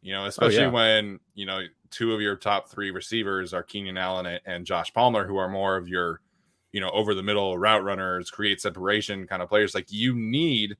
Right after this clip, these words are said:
Speaker 1: players to take the top off of the defense, and you can't just have one Jalen Guyton.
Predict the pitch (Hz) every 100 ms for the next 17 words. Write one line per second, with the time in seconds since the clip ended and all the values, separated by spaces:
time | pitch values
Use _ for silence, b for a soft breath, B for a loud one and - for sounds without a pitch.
0 | _ _ _ _ 117 123 120 - 87 117
1 | 107 92 - 107 107 104 95 95 87 98
2 | 117 87 82 92 98 98 - 127 113 113
3 | - 107 90 87 107 113 104 110 107 101
4 | 87 90 107 78